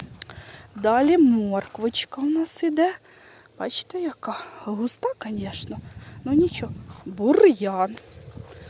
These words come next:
Оце такі купи ми рвали. За сутки, вважайте, вирвали бур'ян. Дальше бурячки.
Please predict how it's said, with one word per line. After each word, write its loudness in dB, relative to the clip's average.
Оце -4
такі -4
купи 2
ми 4
рвали. 2
За 6
сутки, 2
вважайте, -2
вирвали 0
бур'ян. 0
Дальше 2
бурячки. 2